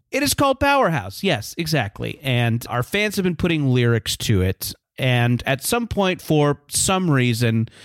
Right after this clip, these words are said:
let's say comedy, we said that they needed to make it about the cast of S C T V. Has that made the segment more fun? Who knows?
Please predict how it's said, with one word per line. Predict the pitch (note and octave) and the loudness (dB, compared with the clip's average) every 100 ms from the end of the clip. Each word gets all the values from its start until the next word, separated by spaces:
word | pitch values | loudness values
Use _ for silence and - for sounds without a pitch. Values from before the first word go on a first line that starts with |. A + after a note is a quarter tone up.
| - - - | -20 -18 -6
let's | C#3+ D#3+ - | -2 -2 -2
say | - D3 | 0 0
comedy, | C3+ - A2+ G#2 G2+ G2 G#2 - - | 0 0 2 2 2 2 0 -8 -6
we | - A#2 A2+ A2 A2 G#2+ - _ _ _ | 0 2 4 4 2 0 -6 _ _ _
said | - - F#3+ E3+ | -4 0 0 0
that | F3+ | -2
they | E3 D3 | 0 2
needed | C#3+ C#3 C3 | 2 2 0
to | - | 2
make | A#2+ B2 C3+ C3+ | 4 4 2 0
it | B2 | -2
about | A#2 G#2+ A2 G#2+ G#2+ - | -2 2 2 2 0 -2
the | - | -2
cast | - C#3 A#2+ A#2 - | 0 0 0 0 -4
of | G2 | -2
S | A2+ - | -2 0
C | A2 G2 | -2 -2
T | - F#2+ | -2 -2
V. | - D2 - - - - - _ - | -2 -4 -4 -8 -18 -20 -20 _ -2
Has | D3 D3 | 0 0
that | G3+ G#3 | 0 0
made | G3 F3 | -2 -2
the | |
segment | E3+ F#3+ F#3+ E3+ | -2 -2 0 2
more | E3+ | 0
fun? | D#3+ E3+ E3 D#3+ D#3+ - _ - - | 0 0 2 0 -4 -10 _ -20 -2
Who | C#3 A#2 | 2 4
knows? | G#2 - - - | 2 -4 -10 -10